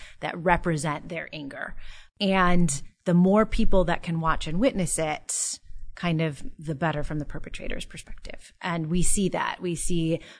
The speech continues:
perpetrators checking their Facebook to make sure it's streaming. We see perpetrators making sure they're on, you know, going viral. We see people releasing these manifestos or these YouTube videos to make sure that after they die,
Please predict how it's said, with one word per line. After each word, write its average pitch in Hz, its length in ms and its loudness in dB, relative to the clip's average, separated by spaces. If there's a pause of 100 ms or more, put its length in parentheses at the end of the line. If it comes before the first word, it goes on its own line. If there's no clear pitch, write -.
perpetrators 165 680 -2
checking 165 540 -2
their 160 720 -4
Facebook - 540 -6
to 170 100 -6
make 156 160 -8
sure 160 200 -10
it's - 160 -8
streaming. 160 480 -8
We 165 100 -8
see 160 320 -8 (140)
perpetrators 160 520 -6
making 160 280 -6
sure 160 200 -6
they're 170 280 -6
on, 160 420 -8 (100)
you 170 160 -12
know, 147 180 -8
going 165 300 -6
viral. - 440 -8
We 180 100 -4
see 165 240 -6
people 170 320 0
releasing 170 500 0
these 160 160 -2
manifestos 156 800 -4
or 156 80 -10
these 156 260 -6
YouTube 165 400 -6
videos 156 420 -10
to 165 100 -6
make 165 180 -8
sure 170 220 -4
that 160 240 -10 (360)
after 170 300 2
they 165 140 0
die, 156 340 0